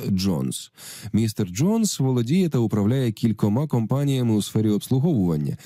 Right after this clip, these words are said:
Місіс Джонс — традиційна домогосподарка без вищої освіти та досвіду роботи. У вільний час вона допомагає місцевим благодійним організаціям, а коли діти навчалися у школі, була членом батьківського комітету. Енн, її дочка, відверто говорить про свої стосунки з батьками.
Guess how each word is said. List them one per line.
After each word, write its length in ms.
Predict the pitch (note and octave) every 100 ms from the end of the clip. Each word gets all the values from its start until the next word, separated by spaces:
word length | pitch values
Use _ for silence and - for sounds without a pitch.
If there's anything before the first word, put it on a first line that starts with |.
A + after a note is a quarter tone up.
| - -
Місіс 400 | G2 G2+ D#3+ D3+
Джонс — 440 | D3+ E3+ F#3 - C#3+
традиційна 600 | G2 G2 F#2+ - F3+ B2+
домогосподарка 800 | G#2 F#2+ F2+ - G#2+ F3+ E3 A#2+
без 200 | G2+ F#2
вищої 420 | F#2+ F2+ G2+ G#2
освіти 380 | B2 G3+ G3+ C3+
та 140 | A2+
досвіду 480 | F#2+ A#2 A#2+ G2+ F#2+
роботи. 460 | F2 E2 A1+ - - - - - -
У 160 | A2
вільний 440 | G#2 A#2 G2+ G2+ G2
час 400 | - G3+ F3 -
вона 240 | G#2 B2+
допомагає 520 | A2 A2 G#2+ G#2 G#2+
місцевим 560 | G#2 G2 - E3 C#3 A2+
благодійним 560 | G#2 G2+ G2+ G#2+ G2+
організаціям, 840 | F#2+ F#2+ G2 G2 E3+ F#3 D3+ C3 A#2 - B2+
а 80 |
коли 240 | D#3+ G#3+ G#3+
діти 280 | F3 E3+ C#3+
навчалися 560 | C3+ A#2 C#3 B2+ A2
у 100 | G#2+
школі, 360 | G#2 G3+ G3 D#3
була 340 | G2+ G2 F#2
членом 440 | F2 C#3+ F3+ E3 G#2
батьківського 600 | G2 - C3+ - F#2+ F2+
комітету. 580 | F2 E2+ D#2+ C#2 A#2 - - - - -
Енн, 340 | G#3 A3 G#3 G3+
її 400 | A#2 A2+ C3 C3+
дочка, 640 | A2+ A2+ - E3+ F3 A2 D#2
відверто 520 | A2 C#3 G3+ G3+ D#3+
говорить 520 | B2 A#2 B2+ D3 A#2+
про 140 | - G#2
свої 360 | - G2 C3+
стосунки 560 | B2+ G2 - F#2+ G2 F2+
з 40 |
батьками. 560 | E2 E2+ - C#2 C2